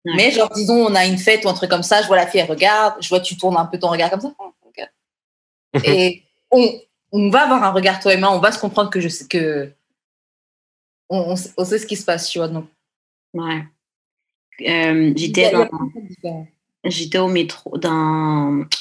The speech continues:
Speaker 1: j'étais dans le métro avec mon copain à un moment donné, puis il y avait une place,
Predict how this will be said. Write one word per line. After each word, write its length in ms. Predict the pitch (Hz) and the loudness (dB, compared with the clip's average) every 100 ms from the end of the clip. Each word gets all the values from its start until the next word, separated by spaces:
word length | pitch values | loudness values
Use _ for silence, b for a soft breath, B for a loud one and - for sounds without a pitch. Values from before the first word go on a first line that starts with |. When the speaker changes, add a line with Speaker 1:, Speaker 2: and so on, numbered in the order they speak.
| - - | -10 -18
Speaker 1:
j'étais 200 | - 190 | -6 -2
dans 80 | 170 | 0
le 60 | |
métro 280 | 165 156 - | 0 -4 -4
avec 160 | 175 165 | -4 -2
mon 120 | 160 | -4
copain 280 | 156 151 180 | -6 -6 -4
à 120 | 175 | -4
un 40 | |
moment 160 | 165 156 | -2 -2
donné, 460 | 156 156 160 202 - | 0 0 -2 -6 -12
puis 420 | - 165 151 151 _ _ _ _ _ _ _ - | -10 -6 -6 -8 _ _ _ _ _ _ _ -6
il 60 | - | -2
y 40 | |
avait 180 | 165 165 | 0 0
une 120 | 175 | 0
place, 480 | 170 180 220 233 - | 0 0 0 -2 -8